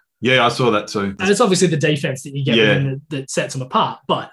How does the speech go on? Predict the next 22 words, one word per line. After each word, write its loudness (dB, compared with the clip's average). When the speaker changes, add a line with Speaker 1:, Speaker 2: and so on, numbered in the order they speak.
Speaker 1:
And, 2
and 4
really, 6
I, 2
I 2
think -2
it 2
was 2
fairly 4
clear 2
throughout 0
these -4
playoffs -6
that -2
Milwaukee's 0
success -6
was -2
probably 0
gonna -2
be -2
dependent -8
on -8